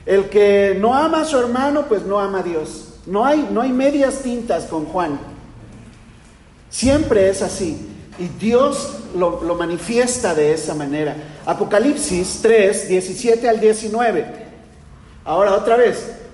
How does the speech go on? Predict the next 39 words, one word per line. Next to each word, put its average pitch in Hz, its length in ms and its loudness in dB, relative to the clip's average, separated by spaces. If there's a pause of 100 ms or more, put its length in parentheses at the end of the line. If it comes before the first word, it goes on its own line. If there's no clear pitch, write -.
tú 175 80 -12
puedes 202 220 2
decir, 208 340 0
"Bueno, 196 280 2
Juan 202 280 -2
está 226 240 -2
hablando 202 840 0
de 165 100 -8
que 156 140 -6
Jesús 156 380 -8
vino 196 540 0
y, 165 60 0
pues, 143 300 0
al 143 160 -2
mundo, 214 460 4
¿verdad? 160 260 0
La 160 80 -2
gente 175 260 -6
que 165 100 -4
no 160 100 -2
le 170 140 0
conoce". 202 640 0 (400)
Pero 247 680 4
deja, 208 480 0
escucha 240 460 -2
ahora 233 720 2
al 180 200 -4
mismo 311 360 0
Jesús 220 600 0 (300)
hablar 202 760 0
sobre 190 320 2
una 202 160 0
iglesia. 196 640 2 (1300)
En 165 120 -2
Apocalipsis 175 760 -4
tres, 226 380 4
diecisiete 165 600 -4
al 156 120 -2
diecinueve. 151 680 -2